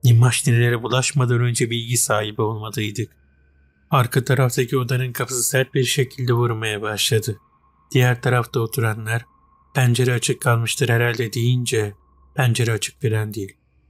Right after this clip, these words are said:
Orada cinliği var. Direkt olarak kendini belli ediyor. Bunu hissetmememiz mümkün değil.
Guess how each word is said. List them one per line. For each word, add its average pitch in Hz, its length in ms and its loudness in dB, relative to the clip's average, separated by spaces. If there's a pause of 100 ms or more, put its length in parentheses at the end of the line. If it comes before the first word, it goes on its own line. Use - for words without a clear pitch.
(140)
Orada 120 320 4
cinliği 107 480 -6
var. 98 240 -10 (480)
Direkt 139 300 2
olarak 127 380 2
kendini 120 400 0
belli 113 280 -2
ediyor. 104 440 -6 (560)
Bunu 131 140 6
hissetmememiz 131 760 2
mümkün 120 500 -2
değil. 107 280 -4